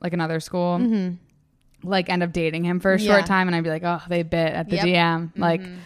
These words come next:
Speaker 1: you gotta leave him on red, or, like, you gotta, like, not
Speaker 2: Those
Speaker 1: respond.
Speaker 2: were the best to see.
Speaker 1: Mm-hmm.
Speaker 2: Like, the guy that's always D Ming people, and then you finally see them post a picture with a girl.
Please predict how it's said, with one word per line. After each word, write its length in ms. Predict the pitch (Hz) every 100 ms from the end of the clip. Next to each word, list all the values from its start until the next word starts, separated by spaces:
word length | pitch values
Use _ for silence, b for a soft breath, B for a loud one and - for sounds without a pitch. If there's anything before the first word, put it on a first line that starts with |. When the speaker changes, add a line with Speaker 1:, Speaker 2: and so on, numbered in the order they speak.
| B B
Speaker 1:
you 100 | 196
gotta 340 | 185 202 185 185
leave 160 | 185 175
him 140 | 175
on 180 | 165 165
red, 380 | 160 143 160 -
or, 160 | 208 208
like, 220 | 185 180
you 80 | 190
gotta, 300 | 190 175 170
like, 240 | 170 160
not 300 | 160 123 -
Speaker 2:
Those 140 | 233 247
Speaker 1:
respond. 220 | 175 277
Speaker 2:
were 60 |
the 180 | - 262
best 560 | 196 - 196 196 - -
to 100 | 214
see. 600 | - - 180 160 160 175 -
Speaker 1:
Mm-hmm. 200 | 220 208 202
Speaker 2:
Like, 220 | 196 175
the 100 | 196
guy 200 | 190 190
that's 160 | 190 -
always 380 | 196 190 190
D 220 | 190 196 180
Ming 140 | 185
people, 180 | 196 190
and 80 | 185
then 100 | 185
you 80 |
finally 920 | 175 - 220 214 233 247 269 294 294 277
see 240 | - 254
them 260 | 226 220 226
post 240 | 226 202
a 40 |
picture 300 | 214 202 196
with 140 | 190 185
a 40 |
girl. 540 | 175 170 165 156 170